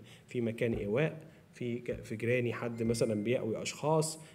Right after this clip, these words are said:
نما إلى علمي إن ارتكاب أي جريمة من الجرائم المنصوص عليها في هذا القانون فأنا علي التزام، وده عكس القواعد العامة. زي ما قلنا لحضراتكم ما أقدرش أحاسب واحد مثلًا إنه شاف واقعة ارتكاب سرقة ولم يقم بالإبلاغ، ولكن في هذا النوع من الجرائم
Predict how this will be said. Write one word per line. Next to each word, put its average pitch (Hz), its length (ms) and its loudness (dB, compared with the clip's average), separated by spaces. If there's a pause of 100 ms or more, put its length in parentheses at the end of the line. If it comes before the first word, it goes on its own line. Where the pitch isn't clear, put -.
نما 127 200 2
إلى 113 180 2
علمي 123 400 2
إن 113 160 2
ارتكاب 135 460 -2
أي 151 180 6
جريمة 139 280 6
من 127 60 4
الجرائم 120 220 4
المنصوص 127 240 -2
عليها 127 200 2
في 127 100 -2
هذا 135 100 2
القانون 139 320 2
فأنا 143 320 2
علي 139 400 8
التزام، 139 540 6
وده 143 160 8
عكس 156 560 4
القواعد 120 540 0
العامة. 151 440 2 (360)
زي 117 120 4
ما 123 80 4
قلنا 123 100 4
لحضراتكم 139 540 2
ما 113 80 4
أقدرش 127 240 0
أحاسب 117 380 0
واحد 123 280 2
مثلًا 123 300 2
إنه 107 140 -2
شاف 117 280 -2
واقعة 123 300 0
ارتكاب 117 380 -2
سرقة 147 420 2 (220)
ولم 127 180 4
يقم 143 240 6
بالإبلاغ، 120 460 2 (340)
ولكن 139 300 2
في 120 220 0
هذا 165 200 8
النوع 151 360 8
من 143 200 6
الجرائم 147 520 8